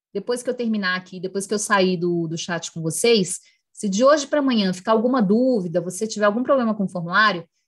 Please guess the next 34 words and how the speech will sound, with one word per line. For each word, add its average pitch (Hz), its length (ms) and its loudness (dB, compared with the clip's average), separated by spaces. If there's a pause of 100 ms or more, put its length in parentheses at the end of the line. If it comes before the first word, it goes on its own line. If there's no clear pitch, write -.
(120)
a 180 80 -12
nossa 220 260 -2
equipe 254 280 -6
vai 226 260 0
te 277 140 -6
responder 247 460 -4
por 254 160 0
esse 247 240 -2
e-mail, 170 360 -2 (460)
info 294 580 -2
arroba 220 640 0 (140)
ebac 208 380 -2 (640)
ponto 349 300 0
arte - 520 0 (300)
ponto 247 280 0
B 240 100 4
R. 160 420 2 (440)
Mas 175 120 -12
você 180 180 -4
também 226 280 0
pode 220 220 2
falar 233 240 0
com 233 80 -2
a 247 40 2
gente 220 260 -2
pelos 247 220 -6
nossos 233 200 -4
telefones, 254 520 0
se - 100 -18
precisar 175 380 -4
ser 165 160 -8
mais 160 200 -6
rápido, 190 440 0
né? 220 200 -2